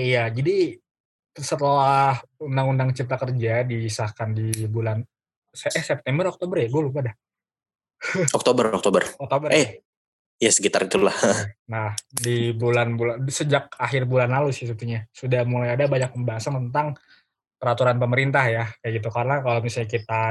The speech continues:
Speaker 1: coba telaah ya, gue ju-, gue udah coba be-, telaah beberapa bagian di Ciptaker. Memang kan salah satunya itu kan penyerdah-, penyederhanaan birokrasi dan juga memberikan fleksibilitas buat pemerintah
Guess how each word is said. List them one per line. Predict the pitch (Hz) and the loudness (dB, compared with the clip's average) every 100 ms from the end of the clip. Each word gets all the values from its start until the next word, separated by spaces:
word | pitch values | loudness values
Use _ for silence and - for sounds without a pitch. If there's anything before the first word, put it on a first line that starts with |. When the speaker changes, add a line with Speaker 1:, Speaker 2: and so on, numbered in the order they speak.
| 110 | -2
Speaker 1:
coba | 123 117 | -2 -2
telaah | 110 113 127 | -2 -2 0
ya, | 143 131 | 2 2
gue | 120 143 | 2 -2
ju-, | 180 | -4
gue | 135 131 156 | -8 0 2
udah | 151 135 | 4 2
coba | 131 127 | 0 0
be-, | 117 117 - | 0 -2 -8
telaah | _ 120 113 110 | _ 0 0 0
beberapa | 120 117 110 117 | -2 0 0 0
bagian | 123 127 117 113 | 0 0 2 0
di | 120 | 0
Ciptaker. | 107 113 - 98 - 107 - _ _ _ 117 | -4 -10 -8 -4 -4 -4 -10 _ _ _ -2
Memang | 127 156 | 0 2
kan | 165 | 2
salah | 151 | 2
satunya | - 127 123 123 | 2 0 -2 -2
itu | 120 131 | -2 -4
kan | 135 165 165 147 - _ | -4 -4 -6 -8 -10 _
penyerdah-, | 127 123 120 117 110 - _ _ | -2 0 0 0 -2 -6 _ _
penyederhanaan | 131 135 127 127 123 123 120 123 | -2 0 2 2 0 0 0 0
birokrasi | 120 - 113 107 | 0 -2 -6 -6
dan | 147 135 127 | -2 0 0
juga | 117 123 147 147 _ _ - - - - | -2 0 0 -2 _ _ -20 -20 -14 -10
memberikan | 123 120 117 123 | -4 0 0 0
fleksibilitas | 120 123 - 120 117 117 117 113 156 - - | 0 -2 -2 -4 -4 -2 -4 0 -2 -2 -4
buat | 139 123 117 | 0 0 0
pemerintah | 117 127 156 143 135 | 0 0 0 0 0